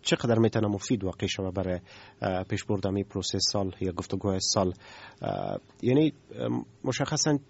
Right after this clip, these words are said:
چه کارهای مثبت را خانم‌ها می‌تونن انجام بدن که مردها، اه،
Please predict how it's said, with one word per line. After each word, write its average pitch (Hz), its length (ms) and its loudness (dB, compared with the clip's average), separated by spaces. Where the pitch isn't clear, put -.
چه - 200 2
کارهای 123 340 2
مثبت 113 460 2
را 101 120 2
خانم‌ها 104 500 2
می‌تونن 98 580 0
انجام 101 320 0
بدن 107 220 0
که 104 140 -4
مردها، 104 540 2
اه، - 160 -4